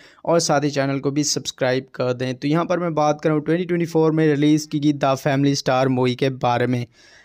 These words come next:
ये एक कॉमेडी ड्रामा फैमिली जॉनर की फिल्म थी और यहाँ पर इस फिल्म को रनिंग टाइम मिला है दो घंटे पैंतीस मिनट का। और यहाँ पर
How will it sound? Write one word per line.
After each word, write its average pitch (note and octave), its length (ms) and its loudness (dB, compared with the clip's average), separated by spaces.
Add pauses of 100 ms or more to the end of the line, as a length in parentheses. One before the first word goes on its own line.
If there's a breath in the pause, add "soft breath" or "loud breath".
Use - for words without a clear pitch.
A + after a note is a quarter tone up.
ये D#3+ 180 4
एक E3+ 140 -2
कॉमेडी E3+ 340 2
ड्रामा D#3+ 340 2
फैमिली D#3 360 2
जॉनर D3+ 300 2
की D3 160 2
फिल्म D3 340 2
थी C#3+ 220 4
और C3+ 260 2
यहाँ C#3 180 2
पर C#3 160 0
इस C3 100 -2
फिल्म C#3 160 2
को C3+ 160 2
रनिंग D#3 300 0
टाइम D3+ 200 2
मिला D3+ 220 4
है D3+ 100 2
दो C#3+ 200 2
घंटे C3+ 320 0
पैंतीस D3 480 -2
मिनट D#3 260 0
का। C#3+ 220 0
और C#3+ 280 2
यहाँ C#3+ 180 2
पर C#3 220 0